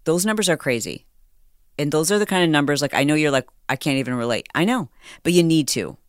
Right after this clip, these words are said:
because I couldn't relate to those numbers either. But you have to start relating to them. And I'm not saying you have to relate to, like, eight million dollars or twenty million dollars, 'cause even right now, there are numbers right now when I think about,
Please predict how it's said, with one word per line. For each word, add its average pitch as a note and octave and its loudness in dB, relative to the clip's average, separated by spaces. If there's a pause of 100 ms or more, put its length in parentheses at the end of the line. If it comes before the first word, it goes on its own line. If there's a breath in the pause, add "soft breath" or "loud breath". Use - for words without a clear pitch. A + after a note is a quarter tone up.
(520 soft breath)
because F#3+ 0
I G3 2
couldn't C4 -4
relate E3 0
to - -4
those C#3 -2
numbers C#3+ 0
either. D#3+ -4 (580 soft breath)
But E3+ -2
you F3+ -2
have G#3+ -2
to A#3 -4
start F3 0
relating B2+ -4
to A2 -14
them. A2+ -6
And D#3 0
I'm D#3 0
not E3+ -2
saying F3+ 2
you D#3+ -4
have F3 -6
to E3+ 0
relate C#3 -2
to, C3 -10
like, C3 -6
eight A#2+ -6
million C#3 -2
dollars C3 -2
or G#2+ -12
twenty C3+ -6
million C3 -4
dollars, B2 -4
'cause E3+ -4
even A#3 -2
right B3 -2
now, A#3+ -2 (280 loud breath)
there F#3+ 2
are A3 2
numbers G3+ 2
right E3+ 2
now C#3 0 (340 soft breath)
when C#3+ 2
I D3+ 2
think D3+ -2
about, C#3 2